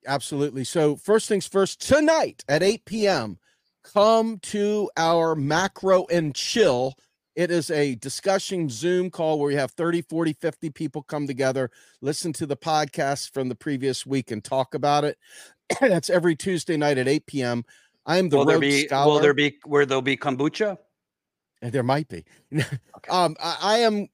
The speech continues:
Speaker 1: literally doing Rogue Scholar Monday, Wednesday, and Friday. Again, I took a month off just to get my head back together. I'm back. I'm back in black. Here we go. Monday, Wednesday, <laughs> Friday, twelve noon Eastern time. And then Saturday mornings at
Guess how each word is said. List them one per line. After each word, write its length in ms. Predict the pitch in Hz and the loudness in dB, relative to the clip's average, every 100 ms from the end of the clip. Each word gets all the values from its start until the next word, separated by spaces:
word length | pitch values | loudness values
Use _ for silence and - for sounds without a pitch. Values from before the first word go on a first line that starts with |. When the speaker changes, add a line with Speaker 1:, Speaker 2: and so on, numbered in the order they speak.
| _ | _
Speaker 1:
literally 600 | 165 170 196 196 190 180 | -2 2 4 4 4 2
doing 580 | 135 143 123 170 165 147 | -6 -16 -4 -2 0 0
Rogue 240 | 160 165 | 0 0
Scholar 400 | - - 156 151 | -4 -2 2 2
Monday, 320 | 135 151 165 160 | 2 0 0 -2
Wednesday, 420 | 143 151 - 147 | -2 -4 -2 -2
and 140 | 139 | -2
Friday. 400 | - 139 139 143 | -2 0 2 2
Again, 260 | 135 139 131 | 0 0 0
I 100 | 123 | -2
took 260 | - 170 | -2 -6
a 40 | 156 | -4
month 380 | 127 143 139 - | 0 0 0 0
off 260 | 131 131 | 0 -2
just 220 | - 135 | -8 -10
to 80 | 127 | -8
get 160 | 120 127 | -10 -10
my 160 | 117 | -10
head 240 | 113 143 127 | -4 -4 -2
back 240 | 135 135 | -2 -2
together. 480 | 139 117 139 131 120 | -8 -2 0 0 -2
I'm 160 | 107 95 | -4 0
back. 360 | 139 143 143 | 0 0 -4
I'm 200 | 113 107 | -6 -6
back 340 | 92 127 143 135 | -2 -2 -2 -4
in 220 | 117 110 | -8 -10
black. 440 | 98 139 135 135 | -4 0 0 -2
Here 160 | - 131 | -6 -6
we 100 | 120 | -6
go. 420 | 107 143 147 139 - _ | -2 0 2 0 -6 _
Monday, 240 | 127 143 147 | -6 0 0
Wednesday, 400 | 139 143 - 131 | 0 -4 -2 -4
<laughs> 0 | |
Friday, 420 | - 143 143 135 | 0 2 4 2
twelve 340 | - 151 131 | 2 0 2
noon 220 | 135 135 127 | 2 0 0
Eastern 420 | 156 151 - 147 | -2 -4 -2 -4
time. 420 | 131 160 151 151 147 _ - _ | -2 0 2 0 -2 _ -20 _
And 160 | 143 147 | -2 2
then 200 | 170 156 | 2 0
Saturday 560 | - 196 196 202 190 180 | -2 0 2 4 4 2
mornings 500 | 165 175 175 160 - | 2 2 2 -2 -4
at 160 | 123 | -4